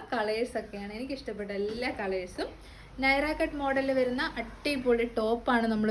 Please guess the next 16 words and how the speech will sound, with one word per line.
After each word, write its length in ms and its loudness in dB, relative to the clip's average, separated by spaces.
പെയർ 280 6
ചെയ്തിരിക്കുന്നത്. 640 4
Especially 400 4
വർക്ക് 400 4
സൂപ്പർ 360 4
ആയിട്ടുണ്ട്. 400 0
ബോട്ടം 320 2
പീസ് 280 2
വരുന്നതും 440 -2
നല്ല 460 4
കോട്ടൺ 260 2
ഫാബ്രിക്കിൽ 420 -4
വരുന്ന 220 -4
അടിപൊളി 580 -4
ബോട്ടമാണ്. 600 0
ദുപ്പട്ട 260 8